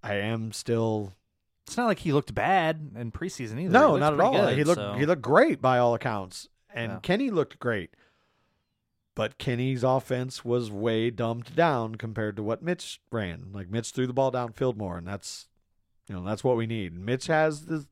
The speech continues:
Speaker 1: the mobility, maybe not quite on the same level as Pickett, but I would say they're pretty damn close as far as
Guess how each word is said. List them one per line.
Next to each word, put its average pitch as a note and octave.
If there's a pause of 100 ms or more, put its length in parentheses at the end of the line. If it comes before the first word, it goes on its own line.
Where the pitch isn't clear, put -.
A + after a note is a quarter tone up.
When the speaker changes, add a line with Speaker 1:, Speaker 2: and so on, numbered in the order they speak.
Speaker 1:
the D3
mobility, C#3+ (400)
maybe B2
not A#2+
quite C3 (240)
on C3
the A#2+
same C#3
level C#3+
as C3+
Pickett, D#3 (380)
but E3
I E3
would C3+
say C3
they're A#2
pretty A#2
damn G#2
close F#2+
as -
far G2
as F2+